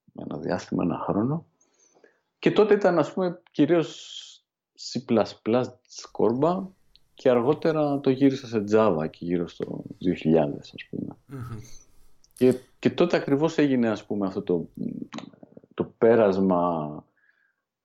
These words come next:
Speaker 1: έτσι, πιο έντονα στον κόσμο του open source, γιατί τότε με την Java υπήρχαν πολλά πράγματα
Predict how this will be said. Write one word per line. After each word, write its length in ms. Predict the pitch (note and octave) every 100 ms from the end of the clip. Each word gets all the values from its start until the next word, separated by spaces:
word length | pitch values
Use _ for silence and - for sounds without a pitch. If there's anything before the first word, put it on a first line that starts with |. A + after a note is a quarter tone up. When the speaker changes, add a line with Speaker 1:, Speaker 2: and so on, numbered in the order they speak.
| _ - _
Speaker 1:
έτσι, 380 | F2 F2 - _
πιο 260 | - A2
έντονα 460 | G#2+ F#2 F2+ F2 D#2+
στον 200 | - D#2+
κόσμο 260 | E2 E2 D#2+
του 200 | G2+ G#2
open 120 | B2+
source, 180 | C3+ C3
γιατί 420 | B2 A#2 A#2+ D3
τότε 280 | D3 C#3 C#3+
με 120 | C3
την 160 | A2 F#2 F#2
Java 220 | A2+ B2
υπήρχαν 320 | B2+ C#3+ C#3+
πολλά 260 | C#3 A2+ C3+
πράγματα 640 | C3 F#2+ D#2+ C#2 - -